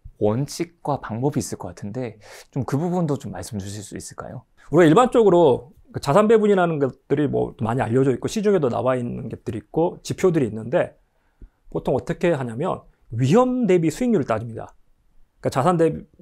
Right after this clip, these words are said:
Speaker 2: 배분을 하게 나오면 수익률은 얼마 안 떨어뜨리면서 위험을 확 낮출 수 있다.
Speaker 1: 네.
Speaker 2: 그래서 이게 뭐냐면 약간 가성비 개념이거든요.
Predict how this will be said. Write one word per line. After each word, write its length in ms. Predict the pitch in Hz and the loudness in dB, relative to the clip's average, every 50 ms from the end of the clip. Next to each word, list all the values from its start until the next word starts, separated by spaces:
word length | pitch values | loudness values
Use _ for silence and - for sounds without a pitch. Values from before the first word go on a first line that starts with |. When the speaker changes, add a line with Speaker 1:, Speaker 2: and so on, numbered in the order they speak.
| - - | -20 -4
Speaker 2:
배분을 300 | - 139 135 170 160 151 | -2 0 0 2 2 2
하게 140 | 170 170 185 | 2 2 2
나오면 440 | 170 143 123 139 185 202 143 104 - - _ _ _ | 0 0 0 2 2 0 0 -2 -4 -12 _ _ _
수익률은 880 | - - - 262 254 269 262 254 247 240 220 214 214 226 240 262 285 277 - _ _ _ _ _ _ - | -16 -6 -2 -2 0 0 0 0 2 2 2 4 4 4 2 2 0 -4 -10 _ _ _ _ _ _ -2
얼마 240 | 123 131 151 165 143 | 0 2 4 4 2
안 120 | 131 123 | 2 4
떨어뜨리면서 560 | - 185 185 160 - 147 135 120 117 110 120 113 | 4 4 4 4 2 0 -2 -2 -2 -4 -4 0
위험을 340 | 113 143 180 180 170 135 | 2 2 4 2 2 0
확 120 | 160 165 151 | -2 -2 -4
낮출 280 | - - - - 180 | -6 -8 -8 -10 -8
수 100 | - - | -8 -8
있다. 460 | 117 - _ 107 107 107 101 - - _ - | -8 -4 _ 0 2 2 0 -2 -8 _ -6
Speaker 1:
네. 340 | 117 113 110 101 110 - - _ _ | -6 -6 -6 -8 -14 -20 -20 _ _
Speaker 2:
그래서 140 | - - 143 | 0 2 4
이게 120 | 147 196 | 6 6
뭐냐면 280 | 151 135 143 151 127 - | 6 6 4 2 0 -2
약간 140 | - 107 - | -4 -8 -10
가성비 400 | - - 113 113 202 226 214 226 | -8 -6 -2 2 2 2 4 2
개념이거든요. 640 | 175 127 107 107 127 127 107 104 104 117 170 254 | 2 0 -2 -4 -10 -12 -12 -12 -8 -8 -8 -10